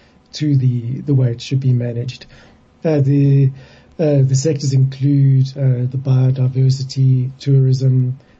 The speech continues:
uh, marine transport and ports, uh, underwater culture, cultural heritage, the Navy, uh, aquaculture, and, uh, science and, uh, innovation,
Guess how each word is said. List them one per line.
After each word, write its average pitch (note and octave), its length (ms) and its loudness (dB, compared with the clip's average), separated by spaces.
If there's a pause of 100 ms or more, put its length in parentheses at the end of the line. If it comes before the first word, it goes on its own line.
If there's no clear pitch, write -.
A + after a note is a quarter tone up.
(160)
uh, B2+ 440 0
marine C3+ 580 2
transport C3 800 0
and B2+ 160 -4
ports, C3+ 520 0 (380)
uh, C3 200 0 (340)
underwater C3+ 480 2
culture, B2+ 640 -2 (240)
cultural C3 340 0
heritage, B2+ 560 -2 (380)
the D#3+ 80 -2
Navy, C3 760 2 (440)
uh, - 20 -4
aquaculture, C3 1080 0 (640)
and, C3+ 560 2
uh, D3 100 -6
science C#3 520 0
and, A#2+ 440 -6
uh, C3+ 40 -8
innovation, C3 920 0